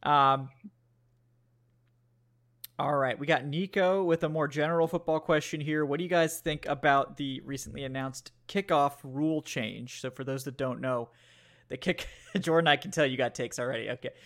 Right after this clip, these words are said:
But yeah, the, the rule is, I believe, that you can now fair catch the ball anywhere inside the twenty-five, and it will be placed at the twenty-five. So even if it's not in the end zone like a touchback,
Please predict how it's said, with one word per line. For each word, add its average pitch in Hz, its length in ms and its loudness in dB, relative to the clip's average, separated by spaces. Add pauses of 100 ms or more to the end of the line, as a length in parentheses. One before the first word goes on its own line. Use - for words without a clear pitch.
(140)
But 156 180 6
yeah, 127 120 6
the, 127 160 -2 (100)
the 156 140 4
rule 226 300 10
is, 220 260 8
I 180 100 2
believe, 170 380 2
that 156 300 4 (800)
you 175 160 0
can 175 160 2
now 175 180 4
fair 190 320 4
catch - 600 2 (240)
the 156 120 -2
ball 143 540 4
anywhere 147 540 2
inside 135 480 -2
the 123 240 -14
twenty-five, 123 720 -2
and 117 100 -6
it 113 60 -8
will 117 80 -10
be 117 100 -12
placed 113 400 -8
at 110 140 -6
the - 60 -14
twenty-five. 110 640 -6
So - 140 -8
even 131 280 -6
if 127 160 -8
it's - 180 -10
not 123 220 -6
in 135 220 -8
the 117 220 -12 (280)
end 135 200 -6
zone 120 180 -2
like 123 140 -8
a - 40 -16
touchback, 143 520 2